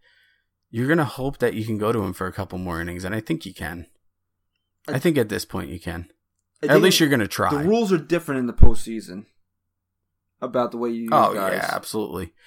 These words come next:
Speaker 1: And that's one thing I'll give Joe credit for. He's always,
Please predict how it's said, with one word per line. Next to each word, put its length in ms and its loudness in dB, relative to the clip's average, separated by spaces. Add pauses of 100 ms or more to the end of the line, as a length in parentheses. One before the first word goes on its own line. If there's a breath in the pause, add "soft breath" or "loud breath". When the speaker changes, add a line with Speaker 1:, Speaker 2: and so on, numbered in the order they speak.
(140 loud breath)
Speaker 1:
And 100 2
that's 140 2
one 160 2
thing 180 2
I'll 80 0
give 220 -6
Joe 180 0
credit 340 -4
for. 260 -8
He's 220 -6
always, 440 -6